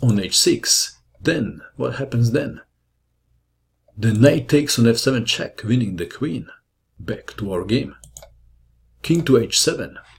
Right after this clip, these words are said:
White to move. How will you continue now? Perhaps knight takes pawn on f seven comes to mind.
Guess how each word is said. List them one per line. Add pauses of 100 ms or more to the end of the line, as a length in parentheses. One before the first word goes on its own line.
(520)
White (140)
to
move. (960)
How
will
you
continue
now? (100)
Perhaps (320)
knight
takes
pawn
on
f
seven
comes
to
mind.